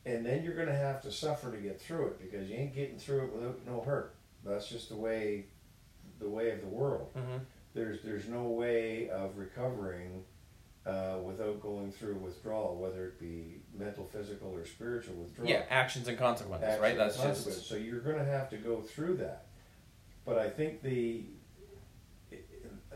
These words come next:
Speaker 1: the analogy that I used one time in, in, in,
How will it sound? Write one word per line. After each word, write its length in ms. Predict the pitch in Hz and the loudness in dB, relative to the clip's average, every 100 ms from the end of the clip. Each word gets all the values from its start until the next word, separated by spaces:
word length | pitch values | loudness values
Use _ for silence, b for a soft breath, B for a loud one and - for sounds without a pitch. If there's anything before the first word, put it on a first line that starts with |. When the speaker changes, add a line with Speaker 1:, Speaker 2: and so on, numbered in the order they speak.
| 120 | -6
Speaker 1:
the 100 | 123 | -2
analogy 500 | 139 165 175 151 139 | 0 0 0 0 0
that 140 | 117 | 2
I 140 | 117 113 | 2 2
used 320 | 117 123 120 - | 2 0 -2 -8
one 240 | 101 107 104 | -8 -6 -6
time 440 | 104 104 101 104 - | -6 -4 -4 -6 -8
in, 60 | |
in, 200 | 98 98 - | -6 -6 -8
in, 140 | 98 | -10